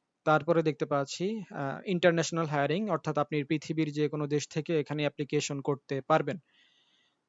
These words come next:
ওকে, তো আমরা যদি জব সামারিতে দেখি একটু, জব টাইটেলে দেওয়া আছে আনস্কিলড ওয়ার্কার, আহ, লোকেশন হচ্ছে দুবাইতে, ইউনাইটেড আরব আমিরাটস। দুবাইতে আপনার জব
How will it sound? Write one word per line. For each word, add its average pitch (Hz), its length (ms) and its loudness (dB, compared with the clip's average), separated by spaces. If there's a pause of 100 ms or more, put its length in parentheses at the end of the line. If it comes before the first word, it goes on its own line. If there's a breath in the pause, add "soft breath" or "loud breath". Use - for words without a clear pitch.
(280)
ওকে, 175 320 4
তো 175 160 4
আমরা 170 200 4
যদি 185 260 2
জব 170 220 4
সামারিতে 185 560 2
দেখি 156 340 -2
একটু, 151 320 -2
জব 151 200 2 (120)
টাইটেলে 160 320 2
দেওয়া 147 320 2
আছে 151 220 -6
আনস্কিলড 151 460 -2
ওয়ার্কার, 143 360 2 (420)
আহ, 143 140 -8
লোকেশন 147 540 -2
হচ্ছে 156 380 0
দুবাইতে, 151 640 2 (500)
ইউনাইটেড 151 520 0
আরব 143 220 -2
আমিরাটস। 139 640 -4 (600)
দুবাইতে 147 480 2
আপনার 139 320 -2
জব 139 240 0